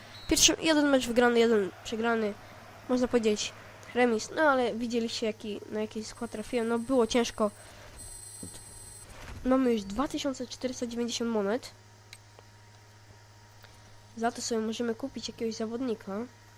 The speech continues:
Tak więc jak widzicie, kupiłem sobie Kabula. E, na moją informację, no jest to mój pierwszy zawodnik, którego kupiłem.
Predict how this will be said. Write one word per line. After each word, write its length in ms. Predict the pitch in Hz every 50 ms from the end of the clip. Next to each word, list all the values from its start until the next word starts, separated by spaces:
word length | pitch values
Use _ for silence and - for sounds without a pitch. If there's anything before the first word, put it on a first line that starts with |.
| - - - - - - - - - - - - - - - - - - - - - - -
Tak 140 | - 285 285
więc 160 | 330 330 -
jak 100 | 320 294
widzicie, 480 | 302 285 254 269 269 - 262 247 240 240 - - - - - - - - - - - -
kupiłem 340 | - 233 - 262 247 240 233
sobie 260 | - - 214 196 185
Kabula. 520 | - 208 196 185 190 196 196 220 262 330 370 - - - - - - - - - - - - - - - - - - - - - - -
E, 200 | 214 208 202 196
na 160 | 208 240 262
moją 140 | 262 254 240
informację, 760 | 226 226 - 233 214 214 214 214 - - - 220 208 202 208 - - - - - - - - - - - - - - - - - - - -
no 140 | 262 247 233
jest 200 | 247 277 277 -
to 80 | 277
mój 140 | 254 240 233
pierwszy 480 | - 269 254 247 - - - 233 220 214
zawodnik, 500 | 220 220 226 233 233 226 220 214 208 -
którego 480 | - - - - - 220 214 202 190
kupiłem. 520 | - - 202 - - 254 240 226 220 214